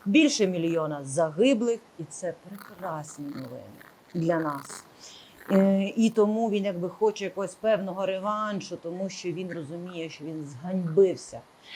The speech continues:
Зганьбився на весь світ. Як би він там думав, що до нього ставляться, що Трамп його підтримує,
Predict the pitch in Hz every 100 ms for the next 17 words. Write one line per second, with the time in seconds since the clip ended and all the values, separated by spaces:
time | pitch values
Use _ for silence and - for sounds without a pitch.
0 | - 151 190 226 180 220 196 208 190 185
1 | 185 - 190 185 - 254 226 254 254 247
2 | 240 202 233 214 - 214 220 208 - 185
3 | 160 156 143 139 - - - - - 262
4 | 254 233 233 247 240 226 226 233 214 233
5 | - - 214 226 214 180 160 139